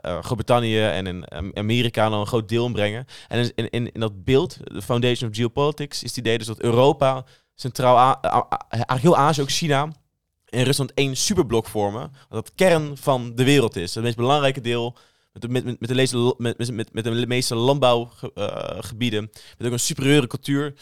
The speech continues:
superieure manier naar de wereld, naar de wereld kijken. En in dat beeld is Rusland dus een, de kern van dat blok. Hè, en hebben ze zo heel veel om voor te strijden, wat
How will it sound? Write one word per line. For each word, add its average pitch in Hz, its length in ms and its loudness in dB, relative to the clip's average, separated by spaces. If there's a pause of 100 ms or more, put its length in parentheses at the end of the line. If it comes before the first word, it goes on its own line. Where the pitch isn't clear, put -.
superieure 135 480 0
manier 127 160 0
naar 120 80 0
de 117 60 -4
wereld, 113 340 -2
naar 110 200 -4
de 107 60 -4
wereld 135 220 -2
kijken. 131 480 -6 (360)
En 113 160 -2
in 117 140 2
dat 147 240 2
beeld 131 380 2 (100)
is 160 240 0
Rusland 127 520 0
dus - 420 -6 (500)
een, 120 360 0 (200)
de 110 100 -14
kern 160 420 2
van 135 200 2
dat 120 160 2
blok. 113 360 -2 (400)
Hè, 113 100 -10
en 139 120 -2
hebben 123 180 -2
ze 113 120 -2
zo 104 160 2
heel 147 360 6
veel 151 140 -2
om 147 80 2
voor 131 160 -2
te 120 80 -10
strijden, 139 580 -4 (220)
wat - 180 -10